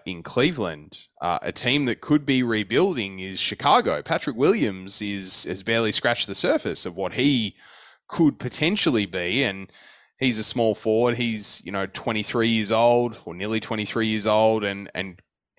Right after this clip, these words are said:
could potentially be a defense, a defender for you that could have a, a long and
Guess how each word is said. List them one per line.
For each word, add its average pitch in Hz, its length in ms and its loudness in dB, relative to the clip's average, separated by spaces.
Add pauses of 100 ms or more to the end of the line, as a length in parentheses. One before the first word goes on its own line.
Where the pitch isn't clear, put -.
(220)
could 139 240 0
potentially 123 720 -2
be 101 300 0
a 101 60 0
defense, 104 500 -4
a - 260 -2
defender 107 440 -2
for 107 260 -2
you 104 300 0 (560)
that 127 120 -4
could 131 140 -2
have 123 180 2
a, 113 280 2 (120)
a 104 80 2
long 110 340 0
and 113 320 -8